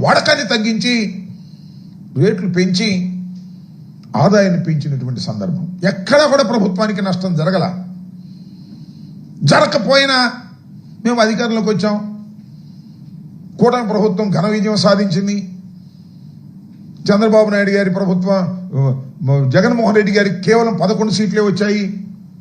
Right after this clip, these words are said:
దీనిలో ఎవరెవరు ఉన్నారో కక్ష కట్టేసి వారందరినీ తీసుకొచ్చి లోపల పెట్టేయాలి అనేటువంటి కార్యక్రమంలో వాళ్ళ చంద్రబాబు నాయుడు గారు ఈ సిట్టు పవిత్రం చేస్తా ఉంది.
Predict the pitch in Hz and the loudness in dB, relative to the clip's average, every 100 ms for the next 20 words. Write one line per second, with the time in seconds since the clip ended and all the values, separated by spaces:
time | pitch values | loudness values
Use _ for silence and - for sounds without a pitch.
0 | - - 165 294 311 277 277 294 277 269 | -18 -2 2 2 2 4 6 6 4 2
1 | 262 262 233 202 214 220 202 202 220 214 | -4 -2 -4 -4 -2 -2 0 0 0 -2
2 | - - - - - - - - 147 156 | -6 -12 -16 -20 -20 -20 -20 -6 0 2
3 | 185 226 233 226 233 190 196 208 185 175 | 2 0 2 2 2 -2 -2 -2 0 2
4 | 180 175 160 160 151 151 143 131 135 120 | 2 2 0 2 2 2 2 0 -2 -2
5 | 131 151 180 151 143 160 175 143 - - | 0 0 0 0 2 4 2 0 -6 -14
6 | - - - - - 127 131 139 135 147 | -20 -20 -20 -14 -4 0 0 0 2 2
7 | 147 139 135 131 135 151 240 - - 127 | 2 2 2 2 2 2 -2 -6 -4 -4
8 | - 135 131 180 202 185 - 113 110 120 | 0 -2 -2 -2 -2 -6 -8 -8 -8 -8
9 | 104 87 90 85 78 76 | -4 -4 -4 -4 -4 -4